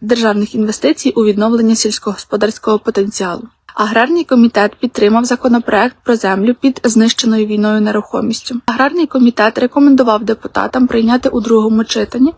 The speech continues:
та в цілому законопроект про внесення змін до деяких законодавчих актів України щодо захисту прав на землю власників об'єктів нерухомого майна, зруйнованих внаслідок бойових дій.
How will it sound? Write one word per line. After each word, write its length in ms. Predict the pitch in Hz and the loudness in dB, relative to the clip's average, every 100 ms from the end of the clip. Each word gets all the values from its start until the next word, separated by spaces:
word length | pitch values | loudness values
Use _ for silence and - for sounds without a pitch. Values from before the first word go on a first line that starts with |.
| - | -4
та 100 | 415 | -6
в 40 | |
цілому 440 | - 320 233 208 | 0 2 2 2
законопроект 840 | 214 233 247 233 - 254 349 - - | 0 0 2 2 2 0 -2 -6 -4
про 120 | 240 | -2
внесення 500 | 226 240 240 - 220 | 2 2 2 -2 -2
змін 220 | 208 247 | 2 2
до 100 | 311 | 4
деяких 420 | 254 226 220 - 233 | 2 2 0 -2 -4
законодавчих 720 | 240 226 226 226 226 240 - | -4 -2 -2 0 -2 -4 -4
актів 360 | 233 226 - 214 | -4 -4 -6 -8
України 460 | 214 208 226 277 | -4 0 4 4
щодо 280 | 262 240 220 | 4 0 -2
захисту 480 | 214 214 233 220 220 | -2 -2 -4 -6 -6
прав 260 | - 233 247 | -4 0 2
на 160 | 233 | 0
землю 380 | 226 190 208 220 | 0 -2 -4 -4
власників 580 | 220 240 254 226 - 226 | 0 0 -2 -6 -6 -8
об'єктів 520 | 220 208 254 - 302 - | -8 -2 -2 -2 -8 -4
нерухомого 580 | 294 302 269 247 220 214 | 0 0 0 0 0 0
майна, 340 | 214 220 240 294 | 0 2 2 2
зруйнованих 640 | 247 220 220 254 233 - | 2 2 2 4 2 2
внаслідок 520 | 214 214 - 214 214 | -2 -2 -2 -2 0
бойових 380 | 220 214 214 214 | 2 2 2 -2
дій. 220 | - 233 | -4 -14